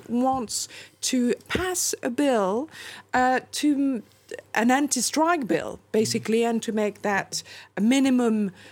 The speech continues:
uh, level of public service,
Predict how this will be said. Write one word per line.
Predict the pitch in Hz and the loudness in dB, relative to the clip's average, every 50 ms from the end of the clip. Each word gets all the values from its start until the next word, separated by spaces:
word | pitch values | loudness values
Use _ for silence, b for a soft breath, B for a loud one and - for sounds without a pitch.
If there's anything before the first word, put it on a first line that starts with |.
| B B B | B B B
uh, | - 214 214 214 214 208 208 208 202 196 202 | -2 0 2 2 4 4 4 2 2 2 2
level | 220 226 233 247 233 240 220 202 | 4 4 4 4 4 2 2 2
of | 196 190 - | 0 0 -2
public | - 233 233 214 214 196 - | 0 0 0 0 0 -2 0
service, | - - 302 311 302 254 220 170 165 - - - - - - | 0 2 2 2 2 2 0 -2 -2 -2 -4 -6 -6 -6 -8